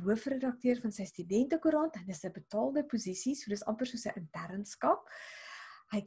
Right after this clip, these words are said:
kou lekker harde bene party daar. Dis mo-, is moeilike werk, as baie mense wat hy moet, weet, hy moet met dekane en goed saamwerk, so is baie stresvol. Maar vanoggend het hy met sulke blink oë na my toe gekom en gesê,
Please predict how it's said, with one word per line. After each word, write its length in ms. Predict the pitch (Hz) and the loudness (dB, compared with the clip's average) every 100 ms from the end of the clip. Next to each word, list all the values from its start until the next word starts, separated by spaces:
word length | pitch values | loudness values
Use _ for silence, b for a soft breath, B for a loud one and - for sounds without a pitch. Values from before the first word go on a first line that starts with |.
| - | 4
kou 200 | 247 254 | 8 10
lekker 300 | 214 226 233 | 10 8 6
harde 340 | 190 226 277 | 8 8 8
bene 300 | 247 208 214 | 8 8 8
party 360 | 220 208 190 185 | 6 8 8 10
daar. 220 | 202 254 | 10 10
Dis 200 | 285 - | 6 0
mo-, 320 | 185 175 180 - | -2 -2 -4 -2
is 160 | 214 | 0
moeilike 460 | 190 190 233 277 240 | 2 10 10 10 6
werk, 360 | 175 185 214 190 | 4 2 0 0
as 140 | - - | -8 -6
baie 320 | 180 226 226 | 2 4 4
mense 400 | 190 170 202 233 | 4 2 2 2
wat 160 | 208 196 | 0 0
hy 80 | |
moet, 200 | 190 170 - | -2 -2 -4
weet, 220 | 180 - | -8 -6
hy 60 | |
moet 180 | 175 165 | -6 -6
met 140 | 180 160 | -4 -6
dekane 580 | 156 - 202 202 208 214 | -6 -6 -2 0 2 2
en 100 | 180 | 2
goed 220 | - 226 | -4 -2
saamwerk, 640 | - 196 202 202 214 320 | 2 2 4 4 4 2
so 100 | - | 0
is 80 | 208 | 6
baie 200 | 202 240 | 10 10
stresvol. 680 | - - 254 - 277 302 - B B - | 8 4 2 2 2 2 0 B B 2
Maar 100 | 226 | 10
vanoggend 300 | - 294 285 | 10 10 8
het 120 | 285 | 8
hy 80 | 247 | 8
met 120 | 226 | 8
sulke 180 | - 190 | 4 4
blink 280 | 196 202 | 6 6
oë 80 | 208 | 4
na 100 | 202 | 4
my 120 | 180 | 4
toe 120 | 170 190 | 2 -2
gekom 200 | - 190 | 0 -2
en 60 | |
gesê, 240 | 170 208 | 0 -2